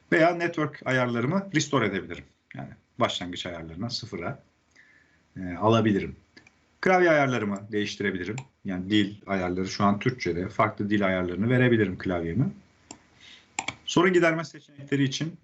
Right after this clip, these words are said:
e, bilhassa, e, komut satırına erişim, yani shell erişimi, E S X I'nin kendi shell'i var.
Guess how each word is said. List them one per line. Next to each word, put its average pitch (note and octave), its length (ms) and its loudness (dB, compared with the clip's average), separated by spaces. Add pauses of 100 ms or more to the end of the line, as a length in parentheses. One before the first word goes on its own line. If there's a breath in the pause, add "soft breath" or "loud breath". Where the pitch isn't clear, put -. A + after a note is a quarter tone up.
(240)
e, G#2 220 -8
bilhassa, B2 580 2 (400)
e, F#2+ 60 -10 (400)
komut B2 220 4
satırına G2 420 2
erişim, G2 520 2 (160)
yani F2+ 220 0
shell G#2 340 2
erişimi, F#2 540 -4 (240)
E F2+ 120 -4
S - 140 -4
X - 120 -2
I'nin F#2+ 140 0
kendi G2 260 2
shell'i G#2+ 300 4
var. - 280 -2